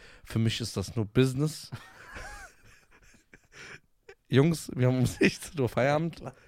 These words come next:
Speaker 1: Sechzehn Uhr zehn bin ich weg.
Speaker 2: Was hab ich eben beim Meeting gesagt, wo ihr diesen Stundenplaner machen wart? Wer war der Einzige, der gesagt hat, was mit Filme gucken?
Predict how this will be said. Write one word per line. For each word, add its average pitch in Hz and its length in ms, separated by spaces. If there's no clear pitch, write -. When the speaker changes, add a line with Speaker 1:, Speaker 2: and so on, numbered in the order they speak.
Speaker 1:
Sechzehn 156 380
Uhr 135 80
zehn 143 240
bin 127 80
ich 101 160
weg. - 220
Speaker 2:
Was 165 120
hab 156 100
ich 147 60
eben 160 140
beim 147 140
Meeting 147 280
gesagt, 120 440
wo 147 120
ihr 139 80
diesen 131 200
Stundenplaner 147 460
machen 117 280
wart? 110 180
Wer 175 140
war 175 80
der 170 100
Einzige, 175 240
der 151 40
gesagt 151 260
hat, 127 80
was 151 160
mit 143 100
Filme 165 260
gucken? 214 360